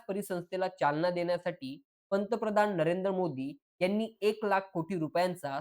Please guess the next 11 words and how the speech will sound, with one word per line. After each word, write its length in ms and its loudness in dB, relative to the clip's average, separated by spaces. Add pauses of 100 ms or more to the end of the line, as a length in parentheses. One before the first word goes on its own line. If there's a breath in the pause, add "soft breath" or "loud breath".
संशोधन, 640 -2
विकास 520 -2 (220)
आणि 120 -2
नवोन्मेष 600 2
योजना 320 0
निधी 360 -2
या 60 -2
ठिकाणी 320 -2
सुरू 260 -4
केलेला 320 2
आहे. 220 0